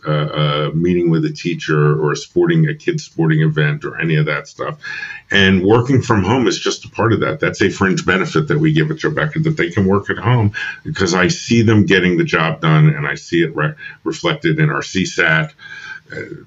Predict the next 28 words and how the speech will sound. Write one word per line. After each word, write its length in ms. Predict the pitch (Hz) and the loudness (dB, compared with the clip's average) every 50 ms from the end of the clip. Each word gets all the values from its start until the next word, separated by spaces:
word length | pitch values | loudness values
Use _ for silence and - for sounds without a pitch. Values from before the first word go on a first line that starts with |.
| _ - - _ _ _ - | _ -20 -20 _ _ _ -10
and 460 | - 170 165 160 160 80 78 - - | -6 -2 0 2 2 2 2 0 0
the 80 | 71 78 | -2 -4
feedback 560 | - - 101 98 87 80 90 85 80 78 - | -2 -2 -2 -2 0 0 0 0 -2 0 0
we 140 | 85 80 76 | 0 2 2
get 200 | 85 78 76 76 | 2 2 2 2
when 180 | 78 78 76 | 2 4 4
we 120 | 73 73 76 | 4 2 2
talk 300 | - - 82 76 76 - | 0 -2 -2 -4 -4 -4
to 120 | - 76 | -4 -2
our 120 | 73 69 69 | -2 -2 -4
clients, 460 | - - 76 76 76 71 - - - | -4 -4 -4 -4 -4 -8 -12 -12 -8
that 140 | - 76 73 | -6 -2 0
I 80 | 76 76 | 2 2
know 300 | 76 80 78 78 80 78 | 2 4 4 2 2 2
that 180 | 78 76 - | 0 -2 -2
the, 140 | - 71 - - _ - 73 | -4 -6 -6 -10 _ -10 -6
that 180 | 76 76 76 73 | -4 -4 -4 -4
the 140 | 76 73 | -4 -4
engineers 480 | 73 71 73 73 71 69 69 67 - - | -4 -4 -6 -8 -6 -6 -6 -8 -8 -12
are 40 | - | -12
doing 280 | - - 69 67 - | -10 -10 -8 -8 -10
a 40 | 71 | -12
good 200 | - - - - | -10 -10 -10 -10
job. 300 | - - - - - - _ _ _ _ - - - - - - - - | -10 -12 -12 -12 -12 -16 _ _ _ _ -20 -20 -20 -18 -18 -18 -20 -20
So 680 | - - - 92 87 87 85 82 82 80 80 78 - - _ _ _ _ _ _ _ _ _ _ _ _ - - - | -8 -4 0 2 2 2 2 2 2 2 0 0 -4 -8 _ _ _ _ _ _ _ _ _ _ _ _ -20 -10 -4
for 120 | - 107 | -2 0
that 220 | 98 101 104 98 92 | 2 2 2 2 4
reason, 680 | 101 104 110 107 98 95 90 82 85 82 82 76 - | 4 4 4 4 2 2 0 0 0 -2 -4 -6 -10